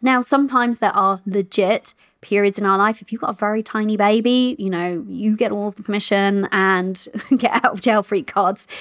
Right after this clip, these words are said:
that you need, my love. You need to just prioritize rest and sleep, right? Um, here's the truth that can be uncomfortable, but I'm going there. It's the point of today's episode. More often than not, the reason it feels hard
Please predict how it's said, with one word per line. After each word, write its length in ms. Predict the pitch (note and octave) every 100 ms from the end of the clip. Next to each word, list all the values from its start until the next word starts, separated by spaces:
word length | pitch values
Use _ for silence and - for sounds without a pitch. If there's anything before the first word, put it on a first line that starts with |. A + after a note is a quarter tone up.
| -
that 120 | A#3 A3
you 160 | A3+
need, 260 | G#3+ G#3 G3+
my 120 | F3+
love. 220 | F3 E3
You 100 | F#3
need 140 | G#3 G3
to 80 |
just 260 | F#3+ F#3 - -
prioritize 400 | E3+ D3+ - F#3+
rest 260 | G3+ G3+
and 100 | -
sleep, 360 | - F3+ - -
right? 180 | G3+ - - - - - -
Um, 300 | B3 A#3+ A3+ _ _ _ _ _
here's 480 | - B3 A#3 B3+
the 120 | - C#4+
truth 500 | - B3 G3+ G#3+ -
that 160 | G3+
can 120 | G#3+ G#3+
be 100 | A3
uncomfortable, 680 | A#3 A#3+ A3+ - - F3
but 120 | F3+ G3
I'm 80 |
going 300 | G#3 D4+ C#4+
there. 200 | F3+ E3+ F#3 _ _ - _
It's 140 | - -
the 100 | G#3+
point 220 | C4+ A3
of 80 | -
today's 260 | G#3 F#3+
episode. 500 | G#3 - - F#3+ F#3+ _ _ _ _ -
More 280 | G3+ A#3 C4+
often 320 | C#4 - B3
than 160 | A3 G#3
not, 280 | A3+ -
the 160 | G3 G#3
reason 440 | G3+ G#3+ A#3 C4
it 120 | C4 G#3
feels 340 | - G#3+ G#3
hard 460 | - E3+ F#3+ A3